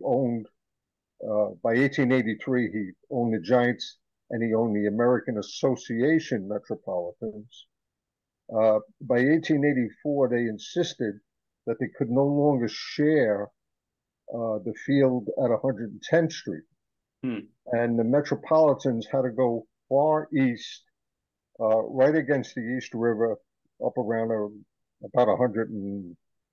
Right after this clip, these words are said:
Speaker 1: fourth, a hundred fifth Street. And it was terrible. It had been a former city dump, and there was no amount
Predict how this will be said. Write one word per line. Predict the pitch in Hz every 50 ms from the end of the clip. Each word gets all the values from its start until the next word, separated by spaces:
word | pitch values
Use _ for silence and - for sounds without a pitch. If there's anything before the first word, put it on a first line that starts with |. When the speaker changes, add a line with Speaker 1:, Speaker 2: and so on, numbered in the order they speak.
| _
Speaker 1:
fourth, | - 127 123 117 110 -
a | - -
hundred | 110 117 117 117 113 95 - _
fifth | - 113 104 -
Street. | - - 110 95 87 - _ _ _ _ _ _ _ _ _ _ _ _ _ _ -
And | - 120 120 117 113 110 110 110 - - _ _ _ _ _ _
it | - 151
was | 139 147 123 - -
terrible. | - - - 160 160 160 143 120 95 82 87 - _ _ _ _ _ _ _ _ _ _ _
It | - 127 127
had | 117 131 117 101
been | 143 135
a | 123 110 - -
former | - 147 147 147 139 117
city | - - - 151 135 123 120 104 95
dump, | 131 127 123 98 101 - - - _ _ _ _ _ _ _ - _
and | - 135 127 127
there | 127 127
was | 120 127 110 110
no | 135 151 160 165
amount | 160 139 131 135 139 143 147 139 131 120